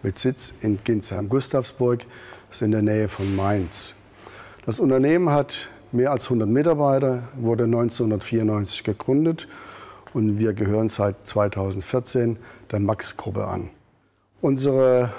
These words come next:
Haupttätigkeit ist die Automationsbranche. Wir verwenden da Industrieroboter als auch unsere eigenen Linearportale und Fördersysteme.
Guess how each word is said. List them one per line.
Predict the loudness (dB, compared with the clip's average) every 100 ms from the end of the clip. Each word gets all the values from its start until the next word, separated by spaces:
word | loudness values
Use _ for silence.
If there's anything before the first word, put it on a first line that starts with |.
| -12 -4
Haupttätigkeit | 0 0 2 0 0 0 0 2
ist | 2 2 0 -2 -2
die | 0
Automationsbranche. | 2 2 2 2 2 2 0 0 0 2 2 0 -4 -16 -20 -20 -6
Wir | 0 2 2
verwenden | 0 0 2 2
da | 2 2
Industrieroboter | 0 0 0 2 2 0 0 0
als | 0 0 -2
auch | -2
unsere | -2 0 0 -2 -4 -4
eigenen | 2 2 2 2 0
Linearportale | 0 0 0 0 -2 0 2 2 0
und | -2 -6
Fördersysteme. | -8 -4 -2 -2 -2 -2 -4 -4 -6 -10